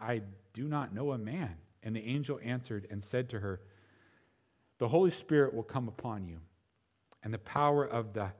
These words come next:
Highest will overshadow you. Therefore also that Holy One who is to be born will be called the Son of God.'" So ladies, put yourself in Mary's place. And once again, some would say that that would be improper. I don't think it is.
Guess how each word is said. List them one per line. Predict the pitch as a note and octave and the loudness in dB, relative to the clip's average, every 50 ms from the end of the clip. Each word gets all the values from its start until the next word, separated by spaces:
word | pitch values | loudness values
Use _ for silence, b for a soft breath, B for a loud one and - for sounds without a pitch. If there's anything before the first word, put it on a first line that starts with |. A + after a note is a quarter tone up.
| - _ _ | -16 _ _
Highest | - - - - - D3+ C#3 A2+ G#2 F#2+ F2+ - - - - | -20 -18 -8 -2 0 0 2 2 0 -4 -6 -8 -12 -14 -10
will | G#2 G#2 G2 F#2 F#2 - - - | -6 -4 -4 -4 -6 -8 -8 -4
overshadow | B2+ B2+ A#2+ A#2+ G#2+ - - - A#2 A#2 A2+ G#2+ G2 | -2 -2 -2 -2 -4 -6 -6 -6 -6 -4 -4 -4 -4
you. | F2+ E2 E2+ D#2+ D#2 _ _ _ _ _ b b b b b b b b b b b b b b b | -6 -8 -10 -12 -14 _ _ _ _ _ b b b b b b b b b b b b b b b
Therefore | B2 C#3+ D3 C#3+ - - C3 B2+ A#2+ A2+ A2 - - | 2 2 2 2 0 0 2 4 4 2 2 0 -2
also | B2+ C3+ C3+ B2+ - - G#2 F#2+ F#2 F#2 - b b b b b b b | 0 0 0 -2 -4 -4 -4 -4 -4 -4 -8 b b b b b b b
that | - A2 C3 C#3 - - | 2 4 4 4 2 -2
Holy | - - C3+ C3+ C3 B2+ A#2+ | -4 -2 -2 0 0 0 -2
One | G#2+ G2+ G2 G2 G2 | -2 -2 -4 -4 -6
who | G2 G2 - B2+ A#2+ | -6 -6 -6 -4 -4
is | A2 G#2 - - | -4 -4 -6 -8
to | - G2+ | -8 -8
be | G2 G#2 A2+ A#2+ | -4 -4 -4 -4
born | A2 G#2 A2 G#2 G2+ F#2+ F#2 F#2 F#2 - b b b b b | -2 -4 -4 -4 -2 -4 -4 -6 -8 -10 b b b b b
will | G2+ G2 | -8 -6
be | G2 G#2 G2 | -4 -4 -6
called | - - - A#2+ G#2+ F#2+ F2+ E2+ F2 - - _ _ _ - | -6 -8 -8 -6 -4 -4 -4 -6 -10 -12 -16 _ _ _ -18
the | F#2+ | -16
Son | - - - G2 F#2+ F#2+ | -14 -10 -8 -8 -8 -8
of | F2+ F2+ | -8 -8
God.'" | F#2 F#2+ F2 E2+ D#2+ D#2+ - _ _ _ _ _ _ _ | -8 -8 -8 -8 -10 -12 -16 _ _ _ _ _ _ _
So | - B2+ B2+ | -4 0 4
ladies, | C#3 F3 F#3 D#3 G#2 - - - - - - _ _ _ _ _ _ _ _ _ _ _ - | 6 8 8 6 4 0 -6 -10 -16 -18 -20 _ _ _ _ _ _ _ _ _ _ _ -6
put | - - | -4 -2
yourself | C3+ C3 B2+ - C#3+ C3 B2 - | -2 0 0 2 2 2 2 0
in | B2 A2+ | -2 -2
Mary's | A#2 B2 C#3 C#3+ B2 - | 0 0 2 2 0 -2
place. | - - - F2+ D#2 D#2 - - - - _ _ _ _ - | -4 -8 -6 -6 -6 -8 -12 -18 -20 -20 _ _ _ _ -12
And | A2 G#2 G#2+ G#2+ | -8 -6 -4 -4
once | G#2+ G#2 - | -4 -4 -4
again, | C3+ C3 F3 D#3 A2+ G#2 | -2 0 0 0 0 0
some | - B2 B2 | 0 0 0
would | B2 A2 - | 0 0 0
say | C3+ B2+ | 2 2
that | A#2+ A2+ G#2+ A2+ | 4 4 2 2
that | A#2 A2 | 0 0
would | G#2 A2 G#2 | 0 -4 -4
be | G2+ A2+ G#2+ | -2 -2 -2
improper. | G#2+ G2+ - - B2 B2+ B2 B2 G2 | -2 -2 0 2 2 2 2 2 2
I | G#2 | 0
don't | A2+ A2 G#2 | 0 0 -2
think | B2 A2+ - | -4 -4 -2
it | B2+ A#2+ | 0 0
is. | A2 F#2+ - - | 0 0 -2 -6